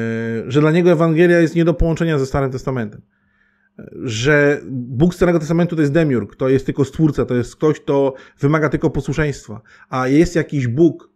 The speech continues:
który w Starym Testamencie się nie objawił, ale objawia się dopiero wraz z przyjściem Chrystusa, e, który, em,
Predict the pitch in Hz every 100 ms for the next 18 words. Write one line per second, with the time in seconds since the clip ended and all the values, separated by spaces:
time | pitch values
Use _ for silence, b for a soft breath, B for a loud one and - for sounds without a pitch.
0 | _ - 139 143 165 151 151 147 139 156
1 | 147 127 147 135 110 110 113 135 135 123
2 | 117 143 131 117 139 147 - 147 143 117
3 | 131 143 139 120 131 b b b b b
4 | - 117 113 113 113 113 - 139 139 139
5 | 135 135 B B - 120 120 117 120 117
6 | 117 120